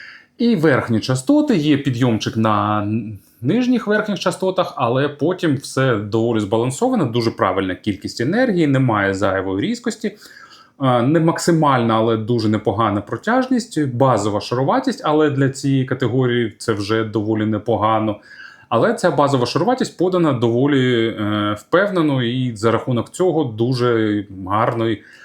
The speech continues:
є такі от, е, зачатки ось цього ефекту тривимірності, притаманного теж топовим моделькам. Якщо, звісно, це якийсь гарний живий запис, наприклад.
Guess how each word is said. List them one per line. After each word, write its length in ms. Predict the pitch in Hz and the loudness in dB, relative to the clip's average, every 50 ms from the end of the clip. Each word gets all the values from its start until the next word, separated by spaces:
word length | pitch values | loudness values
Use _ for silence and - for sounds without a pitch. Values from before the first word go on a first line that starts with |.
| - _ _ | -20 _ _
є 500 | 113 98 104 123 127 123 117 110 101 95 - | -6 -2 0 2 2 4 2 2 0 -2 -4
такі 340 | 120 - - 120 110 107 104 | -6 -4 -2 0 0 2 2
от, 340 | 101 98 98 101 _ - 104 | 0 -2 -4 -6 _ -10 -6
е, 600 | 107 101 101 101 98 98 98 98 98 95 95 98 | -4 -2 0 0 0 0 0 0 -2 -2 -4 -6
зачатки 640 | 95 98 123 - - - 135 135 131 131 - 120 | -2 -2 -2 0 2 2 2 2 0 0 -2 -4
ось 140 | 104 - - | -4 -4 -2
цього 300 | - 123 107 120 131 127 | -2 0 0 0 0 0
ефекту 420 | 127 123 - 123 117 117 - 131 123 | -2 0 0 0 0 0 0 -2 -2
тривимірності, 1080 | - - 127 117 110 117 110 101 98 104 101 98 101 95 - - - 101 92 90 92 - | 0 0 0 0 2 2 2 0 0 -4 -4 -6 -6 -8 -8 -10 -10 -8 -8 -8 -10 -10
притаманного 580 | - 92 - 107 107 101 98 98 98 95 95 95 | -10 -10 -8 -6 -4 -2 -2 -2 -4 -6 -10 -10
теж 420 | - - 101 95 98 - - - | -6 -4 -2 -2 -2 -4 -8 -12
топовим 480 | - _ 113 104 98 - 101 104 104 101 | -8 _ -4 -4 -2 -4 -6 -6 -4 -4
моделькам. 640 | 104 107 104 98 107 101 98 95 - - 101 95 95 - _ - - - - - - - - _ | -4 -6 -4 -2 -2 -2 -2 -2 -4 -4 -6 -6 -8 -12 _ -20 -20 -20 -20 -20 -20 -20 -4 _
Якщо, 240 | 151 131 - 135 120 | -2 0 2 0 0
звісно, 300 | 107 117 120 107 123 110 | 2 0 -2 0 -2 -2
це 180 | - - 113 | 0 0 0
якийсь 280 | 110 107 - 117 104 101 | 0 0 0 -2 -2 0
гарний 360 | 101 107 113 113 101 104 104 | 0 0 2 2 0 0 -2
живий 340 | 98 98 110 101 104 104 101 | 0 0 0 0 2 0 0
запис, 440 | 90 98 95 101 - - 90 - - | -2 -4 -8 -10 -14 -14 -14 -12 -12
наприклад. 500 | 90 - - 101 95 92 - 101 92 | -14 -10 -6 -6 -6 -6 -6 -8 -10